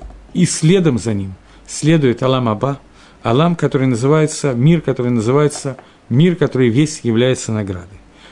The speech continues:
И главной наградой этого мира, Алам Аба, является объединение со Всевышним, соединение с Творцом. Соединение с Творцом —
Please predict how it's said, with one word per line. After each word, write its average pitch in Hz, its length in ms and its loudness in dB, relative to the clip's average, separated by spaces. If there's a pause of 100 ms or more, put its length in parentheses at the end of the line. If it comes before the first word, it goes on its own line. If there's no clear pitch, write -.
(160)
И 160 100 2
главной 185 540 2
наградой 135 520 0
этого 107 240 -4
мира, 147 360 0 (100)
Алам 110 280 -2
Аба, 151 340 -4 (320)
является 156 720 0 (560)
объединение 160 1000 2
со - 180 -4
Всевышним, 104 680 -6 (340)
соединение 160 960 2
с - 100 -12
Творцом. 113 520 -6 (420)
Соединение 175 920 2
с - 120 -10
Творцом — 104 560 -8